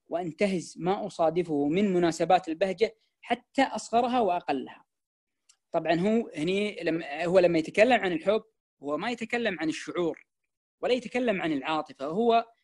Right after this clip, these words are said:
يتكلم عن الممارسة. يعني الممارسة أجلكم الله هي الحب بالنسبة له.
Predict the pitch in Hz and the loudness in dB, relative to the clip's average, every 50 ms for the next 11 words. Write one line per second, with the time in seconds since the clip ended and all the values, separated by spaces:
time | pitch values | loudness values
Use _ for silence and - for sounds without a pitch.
0 | _ - 156 - 165 156 - 208 226 226 208 196 180 151 160 175 214 226 208 180 | _ -16 -16 -14 -12 -6 -4 -2 -2 -2 -2 -4 -4 -4 -4 -4 -2 -2 0 0
1 | 160 151 151 147 143 156 160 156 143 - - - - - _ _ _ _ _ _ | 0 0 0 0 2 2 2 2 2 0 -4 -14 -18 -18 _ _ _ _ _ _
2 | _ _ _ _ _ _ _ _ - 127 139 143 147 143 156 165 175 190 180 156 | _ _ _ _ _ _ _ _ -10 -8 -6 -4 -2 0 0 2 2 2 2 2
3 | 139 - 151 143 135 147 151 147 147 - 147 151 156 165 196 220 220 180 196 214 | 0 -4 -6 -6 -4 -4 -6 -6 -6 -6 -4 -4 -4 -2 -2 0 0 2 2 4
4 | 196 180 170 165 - 185 - - - 147 151 151 - - 156 139 131 117 | 4 2 2 0 0 -2 -2 0 -2 -2 -2 -2 -2 -2 -4 -4 -4 -4